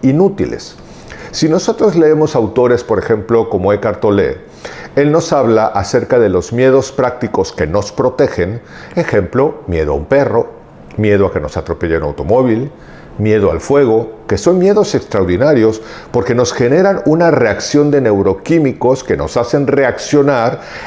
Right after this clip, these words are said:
e incluso sacar fuerzas y sacar velocidad de donde nunca imaginamos que nosotros pudiéramos tenerlo para salvar nuestra vida. Es decir, el miedo tiene una función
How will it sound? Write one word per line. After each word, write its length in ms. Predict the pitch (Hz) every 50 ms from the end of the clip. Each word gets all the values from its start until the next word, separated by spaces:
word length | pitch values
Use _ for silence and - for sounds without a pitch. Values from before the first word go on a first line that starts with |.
| - -
e 60 | 120
incluso 460 | 120 123 113 - 185 220 214 220 196
sacar 360 | - - 143 - - 135 139
fuerzas 800 | - - - 123 123 120 107 - - 139 139 139 - - - - - - - -
y 80 | 95
sacar 380 | - - 95 - - 120 120 123
velocidad 840 | 127 123 117 110 101 - - 101 87 101 107 113 123 - - - - - - - -
de 140 | - 110 117
donde 280 | 113 110 110 110 104 98
nunca 420 | 101 104 120 156 185 202 202 208
imaginamos 680 | 208 170 139 113 - 117 107 107 110 113 117 123 117 -
que 100 | - 110
nosotros 460 | 98 92 - - 113 - - 113 -
pudiéramos 520 | - - 98 101 104 104 104 104 104 -
tenerlo 520 | - 120 107 104 98 92 82 90 98 95 98 - - - - - -
para 220 | 117 113 107 101
salvar 520 | - - 123 98 90 87 98 98 95 87 85
nuestra 360 | 92 90 90 - - 101 95
vida. 360 | 101 120 113 85 - - - - - - - - -
Es 140 | - 131 120
decir, 480 | 113 127 - - - 127 110 - - - - - - - - - -
el 180 | 127 127 143
miedo 380 | 160 185 208 220 220 208 214 202
tiene 220 | 208 175 165 165 165
una 160 | 165 160 147
función 800 | 151 - 120 113 104 - - - 151 156 151 160 175 185 185